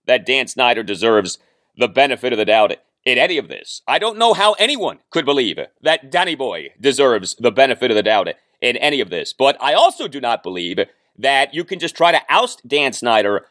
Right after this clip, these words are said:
as owner of the Commanders based on things for which there is no proof or based on things that just aren't true.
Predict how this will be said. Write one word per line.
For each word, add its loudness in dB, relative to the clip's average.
as 0
owner 0
of 0
the 2
Commanders 0
based -2
on 0
things 0
for 0
which 0
there 2
is 0
no 0
proof 0
or 4
based -4
on 2
things -2
that 2
just -4
aren't 2
true. 0